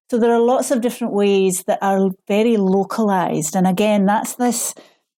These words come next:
combination of the international program that has a local identity and is very much delivered locally. So yeah, we, we do less of that from the foundation. That's more the local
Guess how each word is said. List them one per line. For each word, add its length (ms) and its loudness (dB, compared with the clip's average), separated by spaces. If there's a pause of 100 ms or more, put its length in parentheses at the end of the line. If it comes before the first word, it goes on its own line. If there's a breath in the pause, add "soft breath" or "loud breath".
(160)
combination 920 2 (100)
of 500 0
the 280 -4
international 840 0 (100)
program 840 -2
that 100 -2
has 260 -2
a 80 0
local 400 0
identity 720 -2
and 100 0
is 160 0
very 220 0
much 300 -4
delivered 400 -4
locally. 440 -2 (320)
So 320 -4 (320)
yeah, 280 0
we, 260 2
we 180 2
do 180 2
less 380 0
of 220 -4
that 300 -2
from 220 -2
the 60 0
foundation. 640 -2
That's 240 -4
more 300 0
the 140 -4
local 520 -2